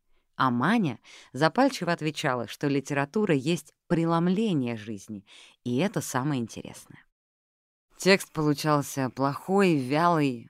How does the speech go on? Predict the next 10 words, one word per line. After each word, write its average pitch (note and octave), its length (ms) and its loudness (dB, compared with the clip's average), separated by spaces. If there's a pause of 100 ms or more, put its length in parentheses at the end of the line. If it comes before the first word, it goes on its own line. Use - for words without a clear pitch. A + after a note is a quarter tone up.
(120)
слова D3 520 0
какие-то C3+ 500 -4
хлипкие, C#3 880 -4 (560)
студенистые. B2 1000 -4 (880)
И D#3 100 0
Маня G#3 300 0
отлично F3+ 480 -6
знала, E3+ 340 -2
почему A#2+ 500 -8
так. - 440 -18